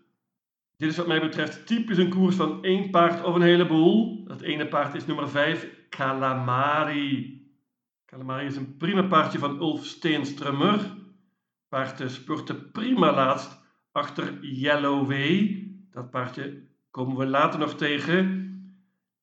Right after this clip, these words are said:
Calamari, eh, gaat bovendien met een bike dit keer en een gesloten hoofdstel.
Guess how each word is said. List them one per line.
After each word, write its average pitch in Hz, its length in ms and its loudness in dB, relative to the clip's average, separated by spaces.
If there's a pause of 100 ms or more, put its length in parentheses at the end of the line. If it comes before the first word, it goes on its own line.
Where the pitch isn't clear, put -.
(140)
Calamari, 131 840 -2
eh, 127 120 -2 (180)
gaat 139 260 -6
bovendien 139 400 0
met 156 120 2
een 139 200 -2
bike 185 220 4
dit 175 220 2
keer 180 340 4
en 175 120 0
een 175 60 2
gesloten 170 440 0
hoofdstel. 156 760 0